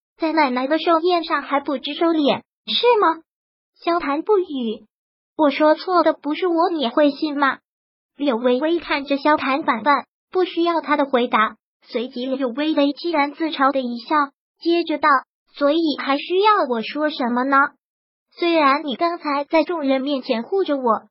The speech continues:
可我也知道你跟他们的认知是一样的，都认为我跟姚诗如之间强势的人永远是我，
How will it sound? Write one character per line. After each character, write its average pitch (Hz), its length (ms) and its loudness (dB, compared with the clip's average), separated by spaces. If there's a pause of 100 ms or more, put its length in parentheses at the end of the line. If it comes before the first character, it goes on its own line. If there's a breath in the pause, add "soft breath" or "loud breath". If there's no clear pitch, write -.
(240)
可 349 200 0
我 311 80 2
也 262 240 0
知 262 160 -2
道 311 100 4 (140)
你 269 120 -6
跟 294 180 0
他 339 120 -2
们 320 160 2
的 269 100 2
认 269 220 0
知 285 160 -6
是 294 160 -6
一 233 240 -4
样 381 320 -2
的， 285 160 2 (300)
都 381 100 2
认 381 300 2
为 302 240 0
我 254 200 0
跟 285 180 -4
姚 254 140 4
诗 339 220 -4
如 311 160 2
之 294 220 -10
间 311 340 -2 (580)
强 262 240 0
势 320 160 -2
的 277 140 -2
人 262 180 0
永 262 220 -8
远 277 180 -6
是 359 200 -6
我， 220 240 -6